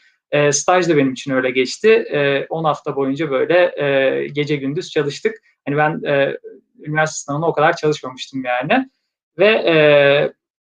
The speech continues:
sonucunda da işte, e, okul bittikten sonra, e, tam zamanlı teklif aldım.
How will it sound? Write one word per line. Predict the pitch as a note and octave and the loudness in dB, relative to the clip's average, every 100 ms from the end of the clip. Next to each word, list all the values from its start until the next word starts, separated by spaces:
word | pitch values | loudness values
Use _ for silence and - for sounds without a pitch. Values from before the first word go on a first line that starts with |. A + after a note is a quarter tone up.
| _ _ _ _ _ _ - A#3 | _ _ _ _ _ _ -16 -14
sonucunda | - F#3 F#3 F#3+ F#3+ D#3+ | -6 -4 -4 -2 -2 0
da | |
işte, | C#3+ - G#3+ | -2 0 2
e, | A3 - E3 D3+ D3 D3 D#3+ - | 2 2 4 6 6 4 0 -4
okul | - E3+ G3+ F3 | -4 -2 0 -4
bittikten | F3 - E3+ F3 D3 | -6 -8 -2 0 0
sonra, | C#3 D3+ E3+ G#3+ G#3 | 0 -4 2 2 2
e, | - D#3 D3+ | 0 0 2
tam | F3+ F3 | 2 0
zamanlı | D3 C3+ C3+ D#3 G3+ G#3+ - | 0 2 2 2 0 0 -2
teklif | E3 D#3+ F3 | -6 -6 -2
aldım. | C#3 B2+ D3+ A#3 B3+ | 0 0 0 -2 -2